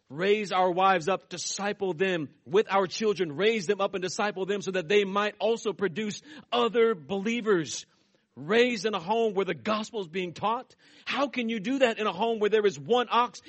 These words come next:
and one of a different species? One believer and one of a different kind, or an unbeliever?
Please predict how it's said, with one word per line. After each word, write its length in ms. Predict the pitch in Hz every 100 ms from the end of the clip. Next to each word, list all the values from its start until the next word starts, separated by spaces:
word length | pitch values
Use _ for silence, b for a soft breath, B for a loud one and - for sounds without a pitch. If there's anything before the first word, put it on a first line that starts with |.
| 302
and 180 | 180 165
one 140 | 202
of 80 | 220
a 60 | 185
different 260 | 196 185
species? 640 | - 202 175 190 151 - - b b b b
One 300 | - 220 262
believer 400 | 233 233 220 196
and 140 | 196 196
one 160 | 202
of 80 | 214
a 60 | 190
different 320 | 196 202 180
kind, 400 | 170 185 175 139 -
or 180 | 196 185
an 140 | 170 156
unbeliever? 580 | 208 196 185 175 131